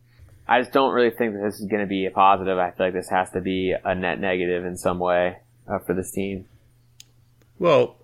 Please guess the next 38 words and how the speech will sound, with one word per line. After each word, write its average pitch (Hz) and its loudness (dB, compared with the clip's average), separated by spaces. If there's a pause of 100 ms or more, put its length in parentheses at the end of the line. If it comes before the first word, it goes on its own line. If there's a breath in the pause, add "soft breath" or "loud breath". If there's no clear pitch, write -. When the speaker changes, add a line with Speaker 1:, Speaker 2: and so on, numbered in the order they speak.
(120)
Speaker 2:
I 143 4
mean, 139 4
at, 135 0
at, 131 -4
at 127 -2
this 202 0
point, 147 0
the 113 -2
die 113 2
is 113 2
kinda 110 -2
cast. - -6 (400 soft breath)
They're, 117 0 (280)
they're, 117 2
they're 107 0
a 104 2
really 127 4
bad 107 0
team, 107 -6 (440)
and, 104 -4 (480 soft breath)
you 120 -6
know, 101 0
Hoyer 139 4
is 113 -4
not 113 -2
the 120 0
long-term 110 -2
answer, 123 -4
so - -6
you 107 -2
might 110 0
as 107 -4
well 104 0
find 107 -4
out 101 0
what 95 -14
Beathard 98 -4
is. 107 0